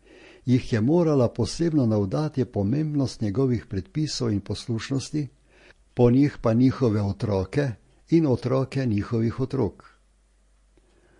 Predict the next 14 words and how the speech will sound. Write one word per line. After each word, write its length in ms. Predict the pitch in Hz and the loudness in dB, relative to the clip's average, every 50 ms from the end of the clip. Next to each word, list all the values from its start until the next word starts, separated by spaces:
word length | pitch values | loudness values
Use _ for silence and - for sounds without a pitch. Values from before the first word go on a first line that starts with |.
| _ _ _ _ - | _ _ _ _ -6
Gospod 520 | 107 110 95 - - - 135 143 135 - 135 | -4 -4 -4 -6 -2 0 0 0 0 0 0
je 80 | 127 | 0
zapovedal 800 | 110 92 123 - - - 110 92 104 120 127 127 123 127 123 117 | 0 0 -2 -4 -4 -4 -2 0 0 2 2 2 2 2 2 2
glede 360 | 98 104 107 92 110 120 117 | 0 -2 -2 -2 -2 -2 -2
svojih 440 | - - - 110 110 110 107 101 98 | -2 -4 -4 -2 -2 0 0 0 -2
zakonov: 560 | 95 110 101 - - 95 92 87 85 82 82 - _ _ _ _ _ _ _ _ _ _ _ _ _ _ _ _ _ _ _ _ _ _ _ _ | -2 -4 -6 -4 -4 -4 -4 -4 -6 -8 -12 -16 _ _ _ _ _ _ _ _ _ _ _ _ _ _ _ _ _ _ _ _ _ _ _ _
"Ponavljaj 720 | - 107 98 92 98 110 120 135 139 139 135 135 131 131 | -2 -2 0 0 0 0 2 2 2 2 2 0 0 0
jih 460 | 123 113 107 104 107 117 123 117 - - | -2 -4 -4 -4 -2 -4 -4 -6 -8 -12
svojim 480 | - - - 110 110 110 110 107 104 101 | -14 -10 -4 -2 -2 0 0 0 -2 -2
sinovom 680 | - - - 107 92 90 98 113 120 120 123 120 117 117 | -4 -6 -4 -4 -2 0 0 0 0 0 -2 -4 -4 -2
in 160 | 113 107 101 | -2 -2 -2
govori 460 | 95 101 92 87 104 113 113 110 110 | -2 -2 -2 0 0 0 0 0 -2
o 160 | 113 113 117 | -2 -2 -2
njih. 260 | 110 98 87 82 78 | -2 -2 -2 -4 -8